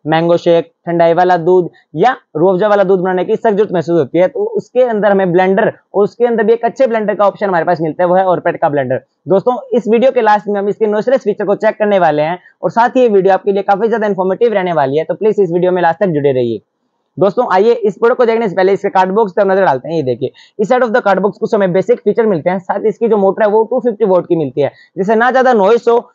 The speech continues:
साथ ही इसकी जो स्पीड है वो maintain रहे, ताकि हम जो भी चॉप्ड pieces बनाना के या mango के अंदर डालें वो easily grind हो जाए।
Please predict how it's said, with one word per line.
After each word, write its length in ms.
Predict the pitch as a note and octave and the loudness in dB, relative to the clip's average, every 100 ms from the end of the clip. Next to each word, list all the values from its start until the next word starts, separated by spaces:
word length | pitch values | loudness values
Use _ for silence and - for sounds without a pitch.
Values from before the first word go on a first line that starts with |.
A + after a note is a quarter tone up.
| _ | _
साथ 160 | A3+ | -2
ही 80 | A#3+ | 0
इसकी 200 | B3 B3+ | -2 -2
जो 60 | A#3+ | -6
स्पीड 240 | - A#3+ | -4 -2
है 60 | A#3 | 0
वो 80 | A3 | 0
maintain 320 | G3+ D#3 E3 | 0 0 0
रहे, 100 | D#3 | 0
ताकि 260 | F#3 F3 A3+ | -2 0 0
हम 140 | G#3+ | 0
जो 120 | G3 | 0
भी 120 | A#3+ A3 | 0 0
चॉप्ड 280 | A3+ A#3 G3+ | 0 -2 0
pieces 320 | G3+ F#3+ D#3+ | 0 0 0
बनाना 340 | D3+ F3 F#3 | 0 0 0
के 100 | G3 | -2
या 60 | G#3+ | 0
mango 240 | G3 G3+ G#3 | 0 0 -2
के 80 | |
अंदर 120 | G#3+ G3 | 0 0
डालें 280 | D#3 E3 F#3 | 0 2 0
वो 140 | F#3+ | 0
easily 260 | G3 G#3 A#3+ | 2 2 2
grind 280 | F#3 F#3 D#3+ | 0 0 0
हो 80 | B2 | 0
जाए। 200 | B2 | -2